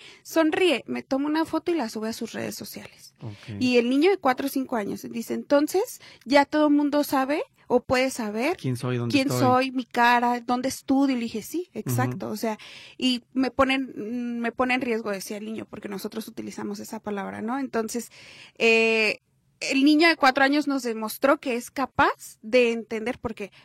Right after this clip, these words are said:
Speaker 1: a veces subestimamos la inteligencia
Speaker 2: Claro.
Speaker 1: de los niños, de entender lo que es un riesgo. Los que a
Speaker 2: Ujú.
Speaker 1: veces no tenemos la conciencia somos los tutores, tutoras, papás o mamás.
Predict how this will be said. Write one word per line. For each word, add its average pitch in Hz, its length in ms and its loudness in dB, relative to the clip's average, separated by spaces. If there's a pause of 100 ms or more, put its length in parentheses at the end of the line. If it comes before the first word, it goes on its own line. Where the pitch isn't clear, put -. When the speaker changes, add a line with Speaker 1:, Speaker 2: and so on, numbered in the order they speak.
Speaker 1:
a 214 140 2
veces 247 200 -2
subestimamos 226 720 -2
la 214 80 -6
inteligencia 143 580 -2
Speaker 2:
Claro. 208 60 -6
Speaker 1:
de 202 60 -8
los 214 160 -8
niños, 262 320 -6 (260)
de 247 140 2
entender 240 400 0
lo 240 180 -2
que - 80 -6
es - 160 -10
un 240 160 -8
riesgo. 202 480 -10
Los 233 300 -2
que 240 80 0
a 233 60 4
Speaker 2:
Ujú. - 80 0
Speaker 1:
veces 269 180 -2
no 285 180 2
tenemos 254 600 -2 (280)
la 226 200 4
conciencia 233 580 -2
somos 226 400 -8
los 262 540 -2 (680)
tutores, 233 440 2
tutoras, 214 420 -4
papás 208 400 -12
o 214 40 -12
mamás. - 520 -14